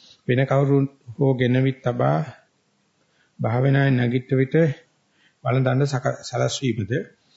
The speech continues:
මේක මම හිතනවා මේ සංවිධායකයන්ට බාර දෙන්න. අනික් කට්ටිය, අ, කලබල වෙන්න එපා. මෑණිවරුන්ට මම මතක් කරනවා කාට හරි එහෙම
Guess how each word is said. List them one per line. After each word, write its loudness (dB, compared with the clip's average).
මේක -2
මම 0
හිතනවා -2
මේ 0
සංවිධායකයන්ට -6
බාර -6
දෙන්න. -10
අනික් -12
කට්ටිය, -6
අ, -10
කලබල -2
වෙන්න 0
එපා. -2
මෑණිවරුන්ට 0
මම -8
මතක් -8
කරනවා -8
කාට -6
හරි -4
එහෙම 0